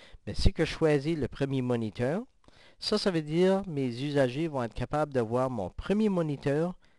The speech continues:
quand ils acceptent de le visionner, visuali-, visualiser. On choisit le premier moniteur.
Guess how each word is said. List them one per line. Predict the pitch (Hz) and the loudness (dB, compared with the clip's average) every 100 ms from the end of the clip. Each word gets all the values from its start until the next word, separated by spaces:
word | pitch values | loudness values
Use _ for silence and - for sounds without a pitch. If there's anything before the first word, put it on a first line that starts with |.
| _ - | _ 0
quand | 170 - | 0 0
ils | 160 139 | -4 -2
acceptent | 120 - 143 - | -2 -2 -4 -2
de | 127 | -2
le | 120 | 0
visionner, | 110 107 101 101 95 92 - | -2 -4 -4 -4 -2 -6 -8
visuali-, | 123 107 135 135 123 127 113 113 - 117 - - - | -12 -6 -4 -2 -2 -2 -2 -4 -12 -16 -18 -20 -14
visualiser. | - - 226 202 156 160 160 139 131 127 98 - _ _ - - _ _ _ _ _ _ - - - - - - - | 4 6 6 4 4 6 6 2 -2 -2 -2 -4 _ _ -20 -20 _ _ _ _ _ _ -20 -20 -20 -20 -20 -20 -12
On | 113 | -8
choisit | - - 123 123 135 139 | -4 2 4 4 2 0
le | |
premier | - 131 127 123 | 0 0 2 2
moniteur. | 117 110 110 117 196 | 0 -2 -4 -4 -4